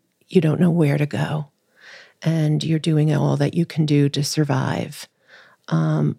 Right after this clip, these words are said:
a hellacious experience, um, that you have no idea when it's going on, that there will come a time when the world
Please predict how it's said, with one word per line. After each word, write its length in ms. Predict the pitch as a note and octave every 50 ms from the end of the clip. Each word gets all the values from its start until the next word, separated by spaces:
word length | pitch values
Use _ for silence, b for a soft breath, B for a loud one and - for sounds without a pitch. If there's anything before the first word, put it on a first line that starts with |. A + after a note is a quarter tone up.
| _ -
a 80 | - D3
hellacious 840 | - - D3 D3+ D#3 D#3 D3+ D#3 D#3 D#3+ - - - D3 C#3+ -
experience, 1040 | - - - - - - D3 C#3+ C#3+ D3 - - - - - - - - - - - - _
um, 680 | - - F3+ F3 D3+ D3 C#3 - - A#2+ D3 E3 E3 - _ _ _ _ _ _ _ _ _ _ _ _ _ _
that 140 | - D#3 -
you 100 | E3+ F#3
have 220 | E3 D#3+ F3 F3
no 440 | F3 E3+ E3+ F3 F3+ F#3 G3 G#3 G#3+
idea 420 | G#3 G3+ G3 F#3 - F3 E3+ E3 D#3+
when 180 | D3+ D#3 C#3+
it's 180 | C3+ - - -
going 360 | - D3+ D3 C#3+ C#3+ C#3+ C#3+
on, 440 | C#3 C#3+ D3+ D3+ D3 - - D3+ C#3+ b b b b b b -
that 180 | D3 D3 D3
there 160 | - D#3+ D#3+
will 200 | D#3+ E3+ F#3 F#3+
come 280 | F#3+ - - - F3 E3
a 40 | E3
time 520 | E3 - - - E3 D#3+ D3 C#3+ C#3 C3+
when 160 | C#3+ C#3 C#3+
the 80 | D3 D3
world 560 | C#3+ D3 D#3+ D3 D3 C#3+ C#3 C#3+ D3 - -